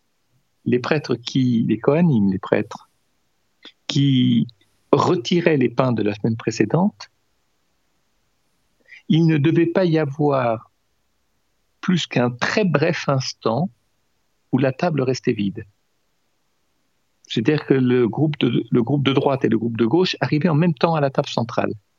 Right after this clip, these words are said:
Les uns retiraient, les autres déposaient. Pourquoi ? Parce qu'en fait, euh, nous savons que ces pains,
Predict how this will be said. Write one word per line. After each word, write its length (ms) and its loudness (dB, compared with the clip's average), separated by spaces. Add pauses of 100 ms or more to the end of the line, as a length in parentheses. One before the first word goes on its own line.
(840)
Les 200 0
uns 80 4
retiraient, 420 2
les 140 2
autres 120 0
déposaient. 460 -2 (1400)
Pourquoi ? 560 2 (880)
Parce 200 -2
qu'en 160 0
fait, 380 -2
euh, 300 -2 (960)
nous 80 -2
savons 280 0
que 460 0
ces 380 -2 (180)
pains, 240 0